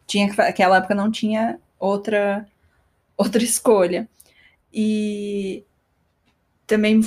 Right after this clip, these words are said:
me formou muito essa série, assim, é, até o meu gosto musical até hoje é influenciado por co-, bandas que eu conheci em D L C, então,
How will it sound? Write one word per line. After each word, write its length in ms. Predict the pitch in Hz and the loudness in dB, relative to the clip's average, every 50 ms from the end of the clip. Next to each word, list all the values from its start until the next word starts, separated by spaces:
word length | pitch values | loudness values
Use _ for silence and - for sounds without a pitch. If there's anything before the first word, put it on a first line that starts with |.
| - | 0
me 160 | - 202 208 | -2 -4 -4
formou 460 | 208 - - 226 226 220 233 277 339 381 | -2 0 0 2 4 4 4 2 2 2
muito 280 | 247 220 214 220 - | 0 0 -2 -2 -6
essa 220 | 208 208 - 220 214 | -10 -10 -10 -12 -10
série, 320 | - - 185 175 175 185 | -8 -6 -6 -6 -6 -6
assim, 480 | 185 190 - - 185 175 175 175 185 - | -8 -10 -10 -10 -10 -8 -8 -8 -8 -10
é, 260 | - - - 196 - _ | -10 -12 -14 -16 -16 _
até 160 | - 185 190 | -4 0 2
o 80 | 226 262 | 2 4
meu 160 | 277 277 247 | 4 2 2
gosto 300 | 208 208 226 233 - 226 | 2 2 0 0 2 2
musical 380 | 220 220 220 214 - 220 208 202 | 2 2 2 0 0 0 0 0
até 260 | 208 - 208 262 320 | 0 2 2 2 4
hoje 420 | 311 247 226 220 269 311 302 311 | 4 4 4 4 4 2 2 0
é 300 | 320 349 381 - - 226 | -6 -6 -6 -6 -6 -4
influenciado 720 | 233 247 254 - 294 302 311 294 - - 254 247 247 262 | -4 -4 -2 -2 -2 -2 -2 -2 -4 -4 -2 -2 -2 -2
por 360 | 262 - 277 269 285 285 277 - _ _ _ _ _ _ _ _ - _ | -4 -4 -4 -4 -4 -4 -6 -10 _ _ _ _ _ _ _ _ -20 _
co-, 260 | - - 220 208 - - - _ | -2 0 0 0 -2 -6 -12 _
bandas 400 | - 196 208 220 220 226 254 - | -4 0 2 2 2 0 -2 -2
que 60 | - | -4
eu 40 | 294 | -4
conheci 280 | 285 311 294 294 - 269 | -2 -2 -2 -2 -2 0
em 100 | 277 269 | 0 2
D 80 | 262 | 2
L 140 | 277 320 381 | 2 2 2
C, 180 | 370 - - 233 | 0 -2 -2 -2
então, 640 | 214 202 190 175 175 190 170 170 170 180 196 220 | -2 0 -2 -4 -4 -4 -4 -4 -4 -4 -6 -8